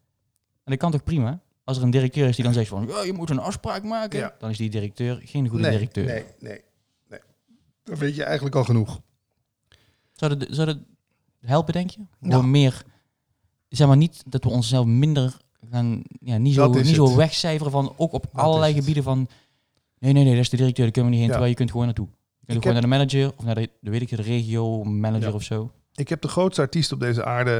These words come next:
Speaker 2: eh, een, wel mogen interviewen, Robbie Williams bijvoorbeeld.
Speaker 1: Ja?
Speaker 2: Het zijn, ja, het zijn die mensen eromheen, die doen allemaal gewichtig. Hij wil helemaal niet dat je zo tegen hem opkijkt. Niemand vindt dat lekker.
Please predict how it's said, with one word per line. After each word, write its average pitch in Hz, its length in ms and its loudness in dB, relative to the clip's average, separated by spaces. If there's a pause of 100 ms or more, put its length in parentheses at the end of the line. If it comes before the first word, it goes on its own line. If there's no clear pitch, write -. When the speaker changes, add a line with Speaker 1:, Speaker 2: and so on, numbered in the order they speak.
Speaker 2:
eh, 104 360 -8 (340)
een, 110 360 -10
wel 104 160 -8
mogen 107 280 -10
interviewen, 117 440 -6
Robbie 113 300 -2
Williams 135 420 0
bijvoorbeeld. 123 520 -4 (220)
Speaker 1:
Ja? 151 220 -4
Speaker 2:
Het 143 140 -4
zijn, 160 140 4
ja, 143 160 2
het - 120 -4
zijn 170 120 4
die 156 100 8
mensen 165 360 4
eromheen, 127 500 4 (520)
die 131 180 -12
doen 165 200 0
allemaal 120 180 4
gewichtig. 139 640 -4 (340)
Hij 202 320 2
wil 202 220 2
helemaal 127 300 4
niet 110 160 0
dat 107 160 -8
je 110 80 -4
zo 104 200 -4
tegen 104 260 -4
hem 110 80 -4
opkijkt. 107 500 -6
Niemand 196 360 2
vindt 196 200 -2
dat 156 140 -2
lekker. - 460 -2